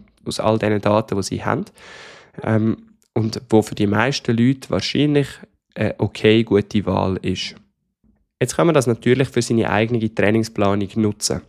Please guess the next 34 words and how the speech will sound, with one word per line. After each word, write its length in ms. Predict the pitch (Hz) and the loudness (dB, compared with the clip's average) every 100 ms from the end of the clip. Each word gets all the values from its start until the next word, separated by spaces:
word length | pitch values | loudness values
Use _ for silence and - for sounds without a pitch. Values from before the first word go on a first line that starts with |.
| _ - - - - - _ - | _ -20 -20 -20 -20 -20 _ -4
Zum 160 | 185 | 2
Beispiel, 420 | 196 196 175 160 | 2 4 2 4
wenn 160 | 120 110 | 2 2
man 240 | 110 101 104 - | 2 0 -6 -14
gute 380 | - 165 - 113 | 0 0 2 2
Werte 380 | 98 104 - - | 2 0 -2 -2
hat, 220 | 220 - | -2 0
dann 260 | 117 117 113 | -2 -2 -2
tut 140 | 113 | -2
man 100 | 123 | -2
ein 40 | 127 | 2
bisschen 180 | 104 | 0
intensiver 500 | 98 95 - 143 165 156 | 0 -4 -2 -4 -2 -4
trainieren 560 | - 135 139 139 143 143 - _ _ - | 0 0 2 2 0 -2 -8 _ _ -12
oder 300 | 104 104 98 - | -6 -2 -4 -2
man 180 | 101 | -6
tut 160 | - 98 | -4 -6
ein 60 | - | -4
bisschen 300 | - 165 160 | -2 -2 -2
zurückfahren, 760 | - 143 - 123 113 123 123 - | -2 -2 0 2 2 2 -2 -4
wenn 180 | 107 | -6
die 80 | 104 | -2
Werte 260 | 101 104 110 | -2 0 0
eben 140 | 101 | 0
nicht 120 | 101 | 0
mehr 100 | 98 | -2
ganz 320 | 98 90 87 - | -2 -6 -6 -8
so 180 | 104 | -8
gut 260 | 98 - - | -6 -6 -6
sind. 280 | - - - - - - - _ | -12 -14 -20 -20 -20 -20 -20 _
Wichtig 320 | 127 165 214 | 0 0 2
ist 200 | 190 - | -2 -2
zu 140 | - 127 | -6 0
wissen, 420 | 151 - 156 156 | 2 2 0 0